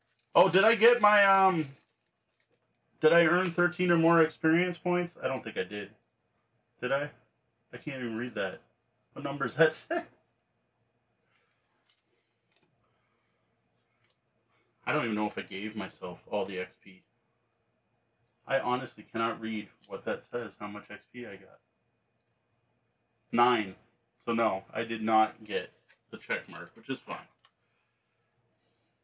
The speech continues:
You still get X P for finishing it too, right? Like, I get the scenario X P, which I don't remember how much that is. All right, let's look at the coat first and see what the coat is.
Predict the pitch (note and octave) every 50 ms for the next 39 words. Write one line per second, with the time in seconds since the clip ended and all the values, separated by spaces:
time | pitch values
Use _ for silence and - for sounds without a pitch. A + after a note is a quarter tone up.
0 | _ _ _ _ _ _ _ _ _ _ _ - D3+ G#3+ A3 - D4+ B3 C4+ A3
1 | G3+ - - - - E3+ G3+ - - B2+ - - D#3+ G3+ F3 - - G2 F#2+ F#2
2 | - _ - D#3+ B2 G2+ G2 A2 C#3 - A2+ G#2+ - A#2+ A#2 A2+ B2+ C3 B2 C3
3 | A#2 - - A#2+ A#2 A#2 B2 C3+ C#3+ C#3+ C#3+ D3 D3+ - _ - D3 D3+ D3+ -
4 | _ _ _ _ _ _ _ _ _ _ _ _ _ _ _ _ _ _ _ _
5 | _ _ _ _ _ _ _ _ _ _ _ _ _ _ _ _ - A#2+ - -
6 | A#2+ A#2+ A#2 A#2 A2+ A2 A2 A2 G#2+ A2 A2 A#2 A2+ A2 A2 G#2+ - A2+ A2 A2+
7 | A#2+ B2 B2 A#2 - _ _ _ _ _ _ _ _ _ _ _ _ _ _ _
8 | _ _ _ _ - B2 A#2+ - - B2+ C3 - - - - A#2+ A#2 A2 - A2
9 | G2 - - - - - - F#2+ F#2 - - _ _ - F2+ F2 F2 - _ _
10 | _ _ _ - A2+ G#2+ F#2+ - - _ - F#2+ F#2 F2+ F2+ E2+